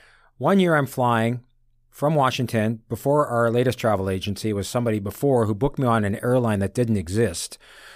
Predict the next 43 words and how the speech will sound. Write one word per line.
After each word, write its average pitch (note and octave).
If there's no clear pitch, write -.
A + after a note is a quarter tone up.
So -
I C#3
eventually F3
got C3
to B2+
the A2+
Saint A#2+
Paul A2+
Hotel G#2+
late A#2+
afternoon, A2+
couldn't D#3
wait D#3+
to B2+
have B2+
a C3+
shower, A2
go A2+
down, A2
have A2
a A2
decent A2+
meal. G2
The C3
phone F#3
rings, A#2
not D#3+
the D4
cell B3+
phone, -
the D3
phone D#3+
rings, F2
okay? A#2+
It's C3+
Tony F#3+
Gallagher, -
our A2+
ex-colleague, G#2+
going, G#2+
"Trevor B3+
effing G#3+
Linden?" F4